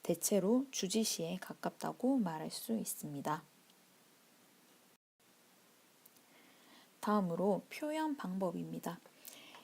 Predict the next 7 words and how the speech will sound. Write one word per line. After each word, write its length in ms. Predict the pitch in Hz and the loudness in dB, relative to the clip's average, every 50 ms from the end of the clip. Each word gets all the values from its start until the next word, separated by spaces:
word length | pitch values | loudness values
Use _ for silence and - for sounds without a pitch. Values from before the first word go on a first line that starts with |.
| - - - _ - - | -20 -20 -20 _ -2 2
이 120 | 277 285 | 2 2
시의 720 | 285 - - - 302 285 240 196 185 185 190 175 180 214 - - _ _ - | 4 2 2 4 6 6 6 6 6 4 4 2 2 -2 -6 -10 _ _ -10
중심 640 | - - - 190 175 170 170 - - 202 196 202 208 | -6 -4 0 0 0 0 0 -2 0 0 0 0 0
뼈대를 640 | - - 285 294 311 330 311 294 247 254 262 277 277 | 0 0 0 2 4 6 6 8 8 8 8 8 6
차지하고 720 | 277 - - 262 254 254 254 247 214 196 180 - - 180 170 | 2 0 2 2 2 4 6 6 6 4 2 2 0 0 0
있는 420 | 160 160 160 156 170 185 220 240 - - - - - - | 0 -2 -2 0 2 4 4 4 2 0 -14 -20 -20 -6
표현이 520 | - - 202 202 190 160 156 165 160 - | -2 0 2 2 2 0 0 -2 -4 -6